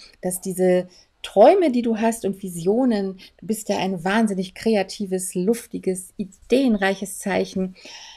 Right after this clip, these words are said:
ja, dass diese Visionen jetzt mal langsam auf den Boden der Tatsachen kommen müssen. Eine Schwäche von dir ist es, dass all die Dinge, die du da ständig dir erträumst und die du anderen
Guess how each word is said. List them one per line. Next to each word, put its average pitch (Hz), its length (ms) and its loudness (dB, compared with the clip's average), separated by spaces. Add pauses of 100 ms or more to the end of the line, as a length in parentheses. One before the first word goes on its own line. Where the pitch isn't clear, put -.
(140)
ja, 202 100 0
dass 214 160 -2
diese 247 260 -2
Visionen 226 380 0
jetzt 220 220 -4
mal 202 120 0
langsam 196 380 -2
auf - 160 -6
den 160 200 -4
Boden 226 400 -2
der 175 180 -6
Tatsachen 175 600 -4
kommen 147 320 -6
müssen. - 460 -12 (360)
Eine 262 200 2
Schwäche 330 420 2
von 269 240 -2
dir 240 240 0
ist - 240 -4
es, 202 180 -6
dass 247 380 -2
all 262 220 -2
die 233 180 -8
Dinge, 240 320 0
die 240 180 -4
du 226 160 -6
da 202 140 -4
ständig 202 460 -4
dir 190 140 -4
erträumst 202 640 -4
und 190 240 -8 (300)
die 185 200 -8
du 196 320 -2 (320)
anderen 202 600 4